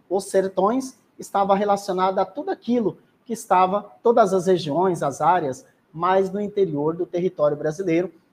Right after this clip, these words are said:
a partir, principalmente, é, do século dezessete, dezoito, ok? Vamos lá. Primeiro é o seguinte: os movimentos de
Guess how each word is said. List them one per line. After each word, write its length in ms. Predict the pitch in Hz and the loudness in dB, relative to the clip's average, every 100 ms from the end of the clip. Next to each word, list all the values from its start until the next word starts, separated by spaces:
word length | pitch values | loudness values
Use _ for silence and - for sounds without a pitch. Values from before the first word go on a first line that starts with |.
| _ - | _ -2
a 140 | 226 | 0
partir, 640 | 226 214 190 - 165 175 185 _ _ | 0 -4 -4 -6 -2 -2 -2 _ _
principalmente, 1080 | 254 294 285 - 214 160 156 170 170 180 - | -2 -2 -2 -2 0 0 0 -2 -4 -8 -4
é, 240 | 165 156 | 0 0
do 160 | 151 156 | -2 -6
século 540 | - 151 143 143 160 | -2 0 0 -2 -8
dezessete, 680 | 156 143 170 - 143 135 - | -8 -4 -4 -2 -4 -4 -8
dezoito, 380 | 151 151 123 107 _ _ - | -10 -10 -10 -16 _ _ -12
ok? 600 | 104 - 185 233 254 - _ _ _ _ _ _ _ | -10 0 4 6 4 -8 _ _ _ _ _ _ _
Vamos 280 | 233 247 160 | 4 4 2
lá. 180 | 117 - _ _ _ _ _ _ | -4 -8 _ _ _ _ _ _
Primeiro 320 | - 285 294 | 4 10 12
é 40 | 294 | 10
o 20 | |
seguinte: 580 | 294 262 156 98 - - _ _ _ _ _ _ _ _ _ _ _ _ _ - | 6 -4 -6 -8 -12 -20 _ _ _ _ _ _ _ _ _ _ _ _ _ -8
os 140 | 240 214 | 0 10
movimentos 760 | 302 254 240 277 320 320 220 | 10 10 4 6 4 2 -4
de 320 | 175 190 147 | 0 0 0